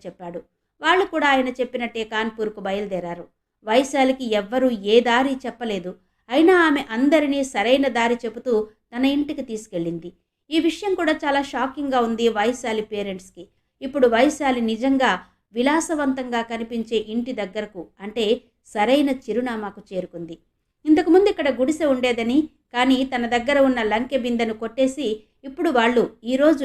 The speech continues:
ఇలాంటి విలాసవంతమైన జీవితం గడుపుతున్నారని వైశాలి చెప్పింది. ఆ తర్వాత లోపలికి వెళ్ళిన వైశాలి తన బావను అతని భార్యను గుర్తుపట్టింది.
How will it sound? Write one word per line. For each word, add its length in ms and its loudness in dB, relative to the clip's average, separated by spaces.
ఇలాంటి 440 0
విలాసవంతమైన 960 -4
జీవితం 480 -8
గడుపుతున్నారని 760 -8
వైశాలి 460 -8
చెప్పింది. 480 -14
ఆ 60 -12
తర్వాత 400 -2
లోపలికి 480 0
వెళ్ళిన 320 0
వైశాలి 560 -2
తన 140 -8
బావను 520 4
అతని 240 -4
భార్యను 600 0
గుర్తుపట్టింది. 760 -12